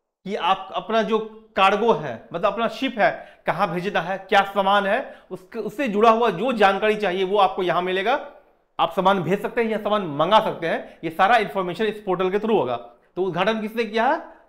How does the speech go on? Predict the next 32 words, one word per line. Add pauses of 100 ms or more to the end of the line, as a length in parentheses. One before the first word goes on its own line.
वो
सर्बानंद
सोनोवाल
ने
किया
है,
जो
इसके
मंत्री
है।
देखिए,
आप
यहां
पर
देखिएगा, (1800)
<coughs> (1400)
Ministers
of
Port, (300)
Shipping
and
Waterways, (1120)
कौन
है?
Minister
of
Ports, (180)
Shipping
and
Waterways, (580)
सर्बानंद
सोनोवाल